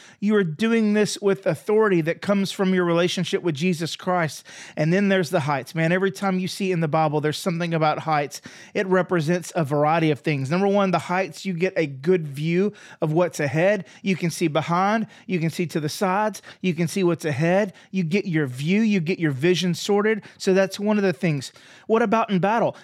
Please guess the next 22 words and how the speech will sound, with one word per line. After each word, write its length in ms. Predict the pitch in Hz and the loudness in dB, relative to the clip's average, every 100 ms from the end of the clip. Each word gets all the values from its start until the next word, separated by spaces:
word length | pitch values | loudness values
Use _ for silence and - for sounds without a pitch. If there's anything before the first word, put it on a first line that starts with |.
| - | -2
Man, 180 | 196 | 2
a 80 | 208 | 2
high 240 | 170 208 226 | 2 0 0
place 340 | - 247 - | 2 2 2
is 140 | 214 | -2
what 220 | 175 202 226 | 0 0 0
you 80 | |
want 240 | 214 233 214 | 2 2 2
when 120 | 196 | 2
you're 120 | 202 | 2
in 100 | 202 | 2
the 60 | 202 | 4
battle. 440 | 202 240 233 214 - _ _ | 2 2 0 -2 -8 _ _
You 140 | 233 | 0
want 220 | 240 254 | 2 2
the 80 | 226 | 2
high 240 | 190 214 196 | 2 0 -2
place. 340 | - 220 165 | 0 0 0
The 120 | 170 | -2
high 260 | 143 196 220 | 0 0 0
ground 480 | 175 220 240 247 180 - - - | 0 2 4 2 0 -8 -20 -2
can 160 | 180 | -2